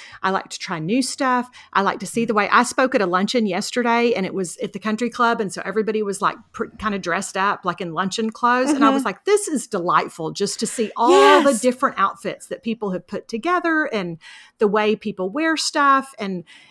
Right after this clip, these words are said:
Speaker 1: you know, and then somebody who can wear something that you're like, "That would look horrendous on me, but I,
Speaker 2: Yes.
Speaker 1: I love that it looks so good on her." I just, I just
Speaker 2: Same.
Speaker 1: appreciate it. It's, it's
Speaker 2: Me
Speaker 1: a whole,
Speaker 2: too.
Speaker 1: it's like a hobby. I mean, like, people are always like, "Fashion Friday," like, whatever. And I'm like, "No, y'all don't understand that." Like, when I'm just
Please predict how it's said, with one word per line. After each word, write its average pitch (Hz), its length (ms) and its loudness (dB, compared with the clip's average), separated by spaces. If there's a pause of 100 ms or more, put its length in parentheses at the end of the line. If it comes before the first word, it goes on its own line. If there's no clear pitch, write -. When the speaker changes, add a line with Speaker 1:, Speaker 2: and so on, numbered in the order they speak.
Speaker 1:
you 285 160 0
know, 254 140 4
and 226 120 2
then 196 140 0
somebody 277 320 0
who 247 80 2
can 208 160 -2
wear 220 160 0
something 233 360 -2
that 185 140 -6
you're 226 120 2
like, 170 180 0
"That 262 160 0
would 226 80 0
look - 160 -2
horrendous 254 560 0
on 285 180 4
me, 285 280 4
but 214 180 -2
I, 392 460 8
Speaker 2:
Yes. 392 240 8
Speaker 1:
I 240 160 12
love 214 300 2
that 180 100 2
it 175 120 -2
looks - 200 -2
so 175 160 -2
good 175 160 -6
on 160 180 -2
her." 294 440 4
I 277 80 2
just, 302 280 -2
I 262 100 0
just 339 180 -4
Speaker 2:
Same. - 80 -2 (100)
Speaker 1:
appreciate 339 500 2
it. 156 240 -10
It's, 220 280 -4
it's 247 140 2
Speaker 2:
Me 339 80 -2
Speaker 1:
a 294 60 2
whole, 302 320 2
Speaker 2:
too. 190 160 -4 (140)
Speaker 1:
it's 349 200 2
like 381 180 8
a 330 60 4
hobby. 285 540 2
I 220 60 0
mean, 247 220 2 (300)
like, 294 140 2
people 359 260 4
are 339 40 2
always 277 180 2
like, - 120 -4
"Fashion 320 340 0
Friday," 349 440 4
like, 247 180 -2
whatever. 294 240 0
And 269 80 0
I'm 302 80 -2
like, 294 140 -2
"No, 330 80 2
y'all 269 180 2
don't 440 240 0
understand 254 560 0
that." - 120 -4
Like, 214 200 2
when 208 100 -2
I'm 349 260 6
just - 280 0